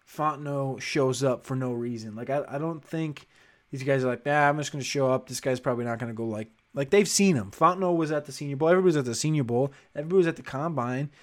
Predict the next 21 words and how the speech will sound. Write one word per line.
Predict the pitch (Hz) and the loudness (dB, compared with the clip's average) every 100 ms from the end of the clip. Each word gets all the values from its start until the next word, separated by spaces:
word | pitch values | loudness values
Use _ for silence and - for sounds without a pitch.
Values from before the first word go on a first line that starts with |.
| _ - | _ -16
You're | 139 | -8
coming | 202 185 156 | -4 -4 -4
to | |
see | 175 | -8
him | 160 | -8
again, | 117 101 151 123 101 | -8 -4 -2 -2 -2
right? | 117 135 120 | -2 0 0
Like, | 120 117 - _ _ _ _ _ _ _ _ _ _ _ _ _ - | -2 -4 -12 _ _ _ _ _ _ _ _ _ _ _ _ _ -2
that's | 147 190 | 0 2
where, | 214 208 151 | 4 4 4
that's | 170 196 | 0 6
where | 190 | 8
I | 160 | 8
don't | 160 | 6
get, | 151 160 - | 4 0 2
that's | 165 190 | 2 6
where | 208 180 | 10 10
I, | 156 - - | 10 4 -2
I, | 143 - | -4 -2
I | 135 147 | -2 2
have | 139 147 131 | 4 4 2